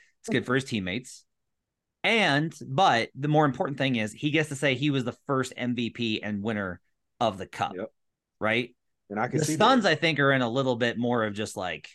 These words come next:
Speaker 1: they are, they are just generally trying to figure out how to win. They wanna win. They are, Booker, I do think, has a, like, he's a pretty competitive dude, um, as much as he may not like doubles in summer league pl-, or summer play, but he's pretty competitive.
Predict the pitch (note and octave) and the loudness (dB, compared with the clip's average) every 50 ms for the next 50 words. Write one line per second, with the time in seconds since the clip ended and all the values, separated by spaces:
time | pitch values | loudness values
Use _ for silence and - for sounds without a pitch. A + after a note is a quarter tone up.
0 | _ _ _ _ _ _ _ _ _ _ _ _ - C#3+ C3 C#3 C3+ C3 B2 A#2 | _ _ _ _ _ _ _ _ _ _ _ _ -8 -4 0 2 2 2 2 0
1 | A2+ A#2 A2+ B2 B2+ A#2+ A#2 A#2 A2 G#2 G2+ G2 F#2 F#2+ F#2 - - - A2+ A2+ | -2 -4 -2 0 2 4 4 4 2 2 0 -2 -4 -6 -10 -14 -12 -8 -8 -6
2 | G2+ - C3+ B2 A#2+ A2 A2 G#2 G#2 G2 G#2 - - - - B2+ C3 C3+ C3 B2+ | -2 -2 0 0 0 0 -2 -4 -4 -6 -6 -8 -10 -8 -4 -2 0 0 2 0
3 | A#2 A2+ - C3 A2 A2 A2+ A2 - - - A#2 A2 G#2 G2+ G2+ A2 G#2 G#2 G#2 | 0 -2 -2 -2 -2 0 0 0 0 -2 -2 -4 -2 -2 -4 -4 -4 -4 -4 -4
4 | G2+ G2+ G#2 G#2 G2+ G#2+ A#2 A#2 G#2+ G2 F#2 G2+ G2+ G2+ G2 G2 F#2+ F2+ F2+ A2+ | -2 -2 -2 -2 -2 -2 -2 -2 -2 -4 -4 -4 -4 -4 -4 -6 -8 -4 -2 0
5 | A2+ A2 A2 G#2+ G#2 G#2 - - - - C3+ C#3+ F#3 G#3 D4+ C#4 G3+ D#3 C3+ B2 | 0 2 2 0 0 -2 -6 -10 -12 -4 0 2 2 4 4 4 4 4 4 2
6 | D#3+ - - D#3 C#3+ B2+ C3+ C3 C3 A#2+ A2 A2+ A2 - A2 G#2 - - - - | 2 0 2 0 -2 0 0 -2 -2 -2 -4 -6 -6 -6 -6 -8 -8 -10 -10 -8
7 | - F3 B3 C4+ G#3+ A3+ F#3+ F#3 - C3 B2 D3 C#3 C3 A#2 G2+ G2 A2+ G#2+ F#2+ | -6 -4 -4 -4 -4 -2 -2 -2 -2 -2 0 2 2 2 2 0 -2 -2 -2 -2
8 | E2+ F2+ G2+ G2+ _ _ - - - _ - - A2 G#2+ G2 G2 G#2 A2+ A#2 C3+ | -4 -6 -10 -12 _ _ -20 -20 -20 _ -4 -2 0 0 0 0 -2 -2 0 0
9 | C3 B2+ A#2+ A#2 A#2 A2 A#2+ A#2+ A#2 G#2+ E2+ G#2 G#2 F#2 A#2 B2+ A#2+ A2+ G#2+ G#2+ | 0 0 0 -2 0 0 0 0 0 -2 -2 -4 -4 -2 0 0 0 0 -2 -4
10 | G2 G2+ F#2 F2 - D3 C#3 A2+ G2 F#2 F2+ F#2 F2 - _ _ _ _ - - | -6 -8 -6 -4 -4 -2 -2 -2 -4 -6 -8 -12 -14 -18 _ _ _ _ -20 -16
11 | - - G2+ F#2+ F2+ - - B2+ F#2+ - - G2 F#2+ F2+ E2+ E2 G#2 F#2+ F#2 - | -12 -10 -10 -8 -6 -6 -4 -6 -6 -6 -6 -6 -6 -6 -8 -8 -8 -8 -8 -10
12 | _ _ _ _ _ _ _ _ - A#2 C3+ D3 D3+ - G3 F3+ D3 A#2+ - A#2+ | _ _ _ _ _ _ _ _ -4 -2 -2 0 0 0 0 0 0 0 -2 -4
13 | G#2 - C#3 C3+ A#2+ G#2 G2 F#2 E2+ E2+ F2+ - - | -2 0 0 0 0 0 -2 -4 -6 -8 -12 -14 -18